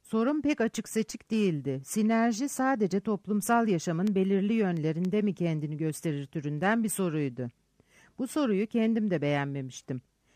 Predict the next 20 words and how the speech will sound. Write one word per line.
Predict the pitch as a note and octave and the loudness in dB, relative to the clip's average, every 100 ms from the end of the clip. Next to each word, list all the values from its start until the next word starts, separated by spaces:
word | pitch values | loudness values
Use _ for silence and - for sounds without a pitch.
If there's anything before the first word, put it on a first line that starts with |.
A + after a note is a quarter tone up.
| _ G3+ | _ 2
Yakup | G#3 A3+ C4 - | 2 2 -2 -2
Bey, | F3 F#3+ A#3+ _ - | 0 0 -2 _ -6
"Evet, | A#3 C#4 A3 - | 0 2 2 0
toplumsal | G#3 G3+ A#3 A3 C4+ C4+ | -2 0 0 2 2 4
yaşamın | A3+ E3+ E3+ D#3 G3+ | 4 2 0 0 2
her | A#3 B3 | 2 2
yönünde | G#3+ E3 D#3+ D#3+ G#3+ | 2 0 -2 -2 -2
sinerji | - G3+ G3+ G3+ G3 | 2 2 4 2 2
ilkesi | A3 D#3+ E3 - | -2 0 -2 -2
görülebilir." | G3 G3+ F#3+ G3 F#3 G3 F#3 C#3+ | 0 0 2 2 2 0 0 0
diye | D3+ G3+ | -2 -2
kısa | G3+ - C4 | -4 -2 0
bir | G3+ | 0
açıklama | F3+ - G#3 G3+ F#3+ | 0 -4 -2 0 2
yaptı | D#3+ - - A3+ | 0 -4 -6 -2
ve | A#3 | -2
sözüne | - G#3+ E3 A3 | 0 -2 0 -2
şöyle | - G#3+ F3 C#3+ | -2 -2 -2 -4
devam | C#3+ C#3 C3+ C3 | -6 -6 -6 -8
etti. | B2+ - | -12 -12